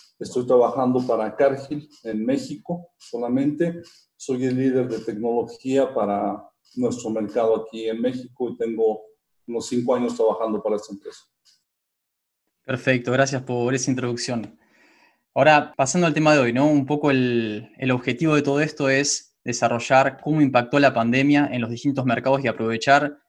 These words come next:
Speaker 2: su conocimiento global de lo que viene sucediendo en distintas partes de, de América, y también presentar qué herramientas podemos llegar a usar dentro de la industria como para recuperarnos de esto, ¿no?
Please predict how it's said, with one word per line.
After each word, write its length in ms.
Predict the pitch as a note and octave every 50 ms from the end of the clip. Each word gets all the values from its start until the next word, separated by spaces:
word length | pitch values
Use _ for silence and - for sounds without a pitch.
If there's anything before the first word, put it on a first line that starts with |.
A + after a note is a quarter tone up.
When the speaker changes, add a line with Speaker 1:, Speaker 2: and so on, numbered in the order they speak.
| _
Speaker 2:
su 160 | - - -
conocimiento 600 | B2 B2+ B2 A#2+ A#2 - C3 C3+ C#3+ D3 C#3+ C3+
global 540 | B2+ A#2+ A#2+ A#2 A#2+ B2 C3 D3 D#3 F#3 - _ _ _ _ _ _ _ _
de 260 | - B2+ B2 B2+ B2
lo 140 | A#2+ A#2+ A#2
que 80 | A2+
viene 160 | A#2+ C3+ C#3+ C#3+
sucediendo 580 | - B2+ - - A#2 A2+ A#2+ C3 C#3 D3 C#3+
en 60 | C3
distintas 360 | B2 A#2 - C3 C3 B2+ A2+ - -
partes 320 | B2+ C3 C3 B2+ B2+ A#2
de, 300 | A#2 A2 A2 G#2+ G#2+ G#2
de 100 | G#2 G#2+
América, 520 | G#2+ A2+ B2 C#3 D#3 D#3+ - E3 F3+ - _ _ _ _ _ _ _ _ _ _ _ _ _ -
y 120 | C3 B2+
también 600 | C3 B2+ B2 B2 C3+ C#3+ D#3 D#3+ E3 C4 D4 - _ _ _ _
presentar 520 | - C3+ B2+ - C3+ B2+ D#3 D#3 D3+ - - - -
qué 100 | - -
herramientas 640 | E3+ E3 E3+ D#3 C#3+ C#3+ D3+ E3+ E3+ E3 D3 C3+ B2+
podemos 280 | - C3+ C#3 C3+ B2+ C3
llegar 180 | - C3 B2+
a 20 | B2+
usar 460 | B2 - C3 C3 C#3 D3 - E3+ - - _
dentro 380 | - C3 B2+ C3 B2+ B2+ - A#2+
de 320 | A#2+ A#2 A2+ A2+ A2 G#2+
la 80 | G#2+ A2+
industria 520 | A2+ A#2 B2 D3 D#3 - - F3 E3 D#3+
como 220 | - B2 A#2+ A#2 -
para 200 | A2 A2 A2 A2
recuperarnos 580 | - A#2+ A2+ A#2+ A#2 B2 A#2+ A#2+ A2+ G#2 F#2
de 80 | G#2+ G#2
esto, 220 | G2 - - F#2+
¿no? 240 | G#2+ B2 D3 D#3 -